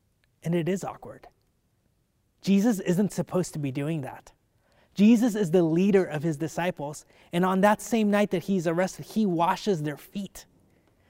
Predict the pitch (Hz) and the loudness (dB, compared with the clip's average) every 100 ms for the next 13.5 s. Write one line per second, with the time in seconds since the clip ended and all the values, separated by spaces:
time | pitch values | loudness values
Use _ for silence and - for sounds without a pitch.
0 | _ 202 - - 247 226 165 - 196 185 | _ 2 2 0 -2 -2 -4 -2 0 2
1 | 156 135 156 185 123 - _ _ _ _ | 0 -2 -2 -2 -4 -14 _ _ _ _
2 | _ _ _ - 202 247 180 185 226 - | _ _ _ -4 2 2 4 2 2 2
3 | 220 180 165 180 190 151 - 175 185 190 | 2 2 2 2 2 0 -4 -4 0 2
4 | 165 147 147 180 - 196 202 - 160 165 | 0 -2 -4 -4 -2 -2 -2 0 0 2
5 | 175 196 - - 190 - 160 156 147 - | 4 2 0 -4 -4 -2 -4 -4 -6 -14
6 | _ - 208 - - 196 165 180 156 135 | _ -4 -2 -2 -2 0 0 -2 -4 -8
7 | - _ _ _ 175 226 196 160 - 208 | -14 _ _ _ -2 0 0 -2 -4 0
8 | 214 185 156 185 175 - - 214 220 - | 2 0 -2 -4 -4 -6 -8 -4 -4 -4
9 | 151 - 202 214 - - _ _ _ _ | -8 -8 -14 -14 -16 -20 _ _ _ _
10 | _ _ _ _ _ _ _ _ _ _ | _ _ _ _ _ _ _ _ _ _
11 | _ _ 180 180 - 240 185 190 180 202 | _ _ -2 0 6 6 8 2 0 -2
12 | 170 165 - 170 175 - 147 160 160 156 | 0 0 0 0 0 -2 -2 0 -2 -2
13 | 139 - 117 - - | -8 -10 -16 -18 -20